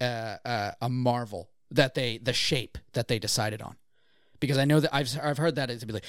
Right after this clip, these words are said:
"How do they decide on this magnificent, powerful shape?" And I'm like, I feel like it's pretty,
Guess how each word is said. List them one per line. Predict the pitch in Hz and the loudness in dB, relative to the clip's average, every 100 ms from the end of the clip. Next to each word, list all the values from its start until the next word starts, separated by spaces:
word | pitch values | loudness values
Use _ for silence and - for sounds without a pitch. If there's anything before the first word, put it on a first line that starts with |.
| - | -10
"How | - 127 | 2 2
do | 117 | 2
they | 107 | -2
decide | - 120 110 | 0 2 0
on | 98 | -2
this | - | -4
magnificent, | 104 95 107 101 101 98 | -4 -4 -4 -4 -6 -6
powerful | - 90 - | -10 -10 -8
shape?" | - 101 - - _ _ _ _ _ _ _ | -6 -6 -8 -18 _ _ _ _ _ _ _
And | 123 | -4
I'm | 127 | -2
like, | 113 | -2
I | |
feel | 117 185 | 0 0
like | 120 | 0
it's | - | -2
pretty, | 127 113 101 | -2 0 -2